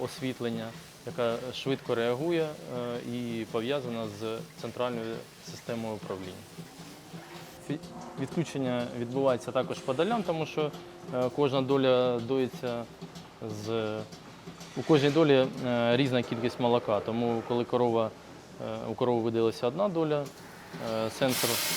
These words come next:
сигналізує про то і далі відбувається відключення. Коли всі чотири долі видаїлися, е, доїть-, рука камера повертається в порт,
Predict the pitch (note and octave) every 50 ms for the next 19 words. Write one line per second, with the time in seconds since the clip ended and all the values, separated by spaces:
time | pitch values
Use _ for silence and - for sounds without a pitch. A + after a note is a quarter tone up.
0 | - - - C#3 B2+ C3 B2+ C3 C#3 C#3 E3 G3 F#3 E3+ D3+ - - D3+ D3 -
1 | D3+ C#3+ C#3 C3+ C#3 C#3+ D3 D#3 D3+ C#3+ B2 A#2 C3+ C3+ C3 B2+ B2 A#2+ - -
2 | - - - - - - - A2+ A2 A#2 A#2 B2 B2 A#2+ A#2 - - A#2 A2 F#2
3 | E2+ - F#2+ F#2+ F2+ - - G2 F#2+ G2 - - C#3+ D3+ C#3 - - D3+ - -
4 | - D3+ C3+ C3+ C3 C3 C3 B2+ A#2+ A#2+ A#2+ D3+ F#3 F#3+ F#3+ F3+ E3+ E3 D#3+ D3
5 | - - D3+ D3 C#3+ E3+ - - - - - - - - - - - - B2+ A#2
6 | A2 A2 G#2+ G#2+ G#2+ G#2+ G#2+ G#2+ G#2+ G#2 G#2+ G#2 G#2+ A2+ A#2 A#2+ B2 - - -
7 | - - - - - - - - - - - - - E3+ - - - - - C#3
8 | B2+ C#3 D#3 D3+ D3+ - E3 D3+ C#3 C#3 - D3 C3 - C#3+ C#3 C3 B2+ B2 B2
9 | A#2+ - B2 B2 B2+ B2 - B2+ A#2+ A#2+ A#2 - C#3 B2+ - - - F3+ G3 G3